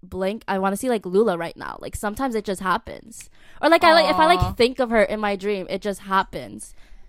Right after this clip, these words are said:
Speaker 2: Okay, wait. So I have a question. I have, like, I really feel like, okay, I can't lucid dream at all. I think
Speaker 1: Mm.
Speaker 2: I used to be able to.
Speaker 1: Mm-hmm.
Speaker 2: Like,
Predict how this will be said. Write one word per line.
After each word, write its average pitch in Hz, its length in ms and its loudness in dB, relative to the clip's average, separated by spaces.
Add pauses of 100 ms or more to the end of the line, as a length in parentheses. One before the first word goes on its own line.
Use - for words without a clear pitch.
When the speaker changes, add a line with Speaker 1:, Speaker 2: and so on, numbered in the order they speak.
(380)
Speaker 2:
Okay, 269 220 -2
wait. 185 240 -6
So 262 160 -2
I 226 60 0
have 233 120 2
a 226 40 -8
question. - 480 -12 (120)
I 220 200 2
have, 320 160 -4
like, 330 320 -2 (840)
I 208 120 2
really 294 280 -4
feel 277 140 -6
like, 220 180 -4 (300)
okay, 196 320 -6 (760)
I 285 160 4
can't 294 320 -6
lucid 226 260 -8
dream 196 280 -8
at 170 180 -4
all. 101 340 -8
I 220 80 2
think 302 200 -2
Speaker 1:
Mm. 339 40 0
Speaker 2:
I 311 40 2
used 196 320 -2
to - 40 0
be 185 160 -4
able 160 300 -6
to. 233 380 -2 (100)
Speaker 1:
Mm-hmm. 240 320 -8
Speaker 2:
Like, 226 200 0